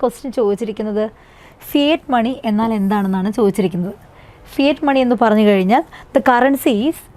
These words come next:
backed by government guarantee. ഗവൺമെന്റ് ഗ്യാരണ്ടിയുടെ ബേസിലാണ് ഫിയറ്റ് മണി എന്ന കറൻസി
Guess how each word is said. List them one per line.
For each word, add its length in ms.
backed 300
by 100
government 420
guarantee. 380
ഗവൺമെന്റ് 520
ഗ്യാരണ്ടിയുടെ 640
ബേസിലാണ് 520
ഫിയറ്റ് 360
മണി 180
എന്ന 140
കറൻസി 340